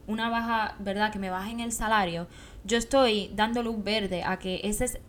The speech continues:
la cantidad de paga que alguien con el conocimiento a mi nivel puede recibir.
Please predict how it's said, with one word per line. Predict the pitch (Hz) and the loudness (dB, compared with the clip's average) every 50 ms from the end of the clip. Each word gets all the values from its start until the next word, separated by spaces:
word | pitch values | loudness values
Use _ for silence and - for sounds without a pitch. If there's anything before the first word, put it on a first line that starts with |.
| - - | -16 -10
la | - 202 190 185 | -6 -4 -4 -2
cantidad | - 185 185 185 - - 190 185 185 196 | -2 -4 -4 -4 -6 -4 0 2 2 4
de | 233 233 | 2 4
paga | 226 226 226 233 220 202 190 185 | 8 8 8 10 8 6 4 4
que | - - - 190 185 180 180 175 175 175 175 175 - | 0 -6 -6 -4 -2 -2 0 0 -2 -2 -4 -2 0
alguien | - 190 202 214 220 233 233 226 | 0 0 2 0 -2 -4 -4 -4
con | 226 220 | -6 -6
el | 220 | -6
conocimiento | 220 214 208 214 214 214 214 208 214 226 226 233 240 226 - 214 202 202 196 196 - - - - - - - - - - - - - | -6 -6 -4 -6 -4 -4 -4 -4 -4 -4 -4 -4 -6 -4 -2 -2 0 0 0 -2 -6 -12 -16 -16 -16 -18 -18 -20 -20 -20 -20 -14 -4
a | - 196 196 196 | 2 2 2 2
mi | 196 202 220 | 2 0 -2
nivel | 226 233 233 240 247 240 202 190 196 196 - - - - - | 0 0 0 2 2 4 4 2 2 -2 -4 -12 -18 -10 -2
puede | 202 208 202 202 202 | 2 2 4 4 2
recibir. | 208 208 196 196 - 185 185 196 196 175 165 - | 2 2 0 0 -2 0 0 2 2 0 -2 -4